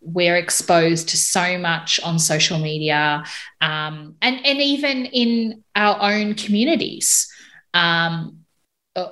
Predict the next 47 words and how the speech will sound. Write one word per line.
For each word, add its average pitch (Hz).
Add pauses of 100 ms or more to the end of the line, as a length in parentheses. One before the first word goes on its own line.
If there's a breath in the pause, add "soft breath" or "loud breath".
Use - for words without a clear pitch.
we, 196 (580)
we've 214
lost 202
our 240
village. 320 (220 loud breath)
We've 214
lost 190 (220)
that. 180 (240)
And, 226 (180)
and 233
that 226
was, 254
for -
me, 190
that 202
was 190
the 175
issue, 190
because 165
we 180
had 214
moved 160
to 180
a 170
new 170
suburb 160
when 160
I 156
was 160
about 156
thirty-two 170
weeks -
pregnant. 160 (300 loud breath)
I 175
knew 180
no 165
one. 156
I 156 (140)
had 170
no 202
family, 165
no 185
friends 170
close 160
by. 151 (340 loud breath)
I -
was, 175